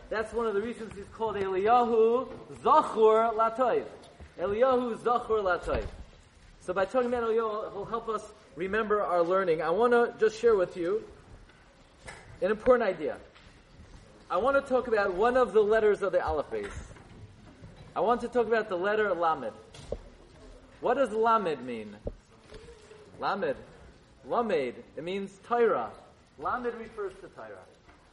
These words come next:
It's a big letter. It's a tall letter because Torah is the most important mitzvah in the, in the whole Torah.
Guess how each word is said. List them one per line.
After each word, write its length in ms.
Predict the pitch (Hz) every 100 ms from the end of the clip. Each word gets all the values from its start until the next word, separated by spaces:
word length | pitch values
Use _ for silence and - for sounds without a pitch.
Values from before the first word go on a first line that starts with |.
| _ -
It's 160 | 147 202
a 60 |
big 300 | 170 226 220
letter. 300 | 190 226 226
It's 180 | 160 -
a 40 |
tall 340 | 151 180 180 175
letter 300 | 196 202 135
because 360 | 147 - 147 147 - _ _ -
Torah 240 | 185 190
is 80 | 170
the 60 | 170
most 220 | 170 165
important 380 | 160 185 180 165
mitzvah 300 | 170 - 165
in 60 |
the, 300 | 165 160 165 160
in 80 |
the 100 | 156
whole 180 | 151 165
Torah. 440 | 160 175 214 110